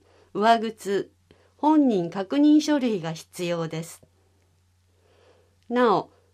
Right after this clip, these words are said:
詳しくは問い合わせてください。申し込み、問い合わせ先。講習日の前日までに、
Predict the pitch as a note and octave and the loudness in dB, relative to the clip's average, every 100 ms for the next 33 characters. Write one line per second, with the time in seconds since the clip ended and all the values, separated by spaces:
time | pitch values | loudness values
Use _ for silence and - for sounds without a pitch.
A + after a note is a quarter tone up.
0 | _ - B3+ D4 - - F3 D#3+ D#3 _ | _ 0 2 0 -6 -6 -2 -2 -4 _
1 | - C4+ D4+ D#4 D#4 D#4+ A#3+ G#3 F#3 E3+ | -4 -2 2 2 2 0 -6 -8 -8 -8
2 | F3+ F3 D#3 - _ _ _ _ _ _ | -10 -8 -8 -10 _ _ _ _ _ _
3 | _ _ _ _ _ _ _ _ _ _ | _ _ _ _ _ _ _ _ _ _
4 | _ _ A3 B3 C4 - - A3 G#3+ G#3 | _ _ 0 0 0 -6 -4 -2 0 -2
5 | - - A3 A#3+ A3+ A3+ A#3 G#3+ G3+ G3 | -6 -10 -6 -2 0 -2 -4 -8 -10 -12
6 | - F3+ - _ _ _ _ _ _ _ | -10 -10 -10 _ _ _ _ _ _ _
7 | _ _ _ _ _ _ D4 D#4 D#4 D4+ | _ _ _ _ _ _ 0 0 0 -2
8 | C#4+ G#3+ F3 E3 G#3 B3+ B3+ C4 B3 A#3 | 0 -2 -4 -2 -2 0 -2 -4 -4 -2
9 | F#3+ D#3 C3 B2 | -2 -6 -8 -10